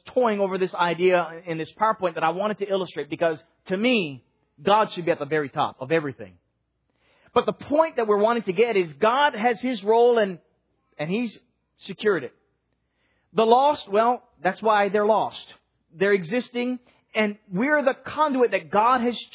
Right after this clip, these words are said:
chosen through his divine will to be the means by which the gospel is proclaimed. That's what he wants.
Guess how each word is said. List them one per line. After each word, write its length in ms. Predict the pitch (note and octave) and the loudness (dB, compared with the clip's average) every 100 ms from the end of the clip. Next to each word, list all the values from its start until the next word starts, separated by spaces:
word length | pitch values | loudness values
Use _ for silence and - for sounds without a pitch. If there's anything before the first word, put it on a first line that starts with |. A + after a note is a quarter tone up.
| - | -2
chosen 520 | C#4+ C4+ D3 B2 C#3 - | -2 -2 -6 -12 -8 -2
through 160 | G#3+ | 2
his 140 | G#3 D3+ | 0 0
divine 720 | E3+ C3+ E3+ G#3+ B3+ B3 A#3 | -4 -2 -2 -2 -4 -4 -2
will 500 | D#4 F3+ C3 C#3+ - _ _ _ _ _ _ _ - | 0 0 -2 -6 -12 _ _ _ _ _ _ _ -4
to 80 | |
be 220 | F3+ A#3 B3+ | 0 0 0
the 100 | C4+ | 0
means 360 | C4 C4 B3 | 0 0 0
by 140 | F3+ G#3+ | 0 -2
which 380 | G#3+ B3 F#3 - - - _ _ _ | 2 2 0 -8 -20 -20 _ _ _
the 60 | F3 | -6
gospel 400 | D#3 C#3 - E3 | -2 -4 -6 -18
is 80 | D3+ | -16
proclaimed. 560 | G3 - B3 A#3 A#2+ _ _ _ _ _ _ _ _ _ _ _ _ | -18 -16 -16 -16 -20 _ _ _ _ _ _ _ _ _ _ _ _
That's 200 | G3 A3+ | -4 -4
what 140 | B3+ A#3+ | -2 -2
he 80 | |
wants. 380 | A#3+ A#3 D#3+ - | 0 0 -2 -8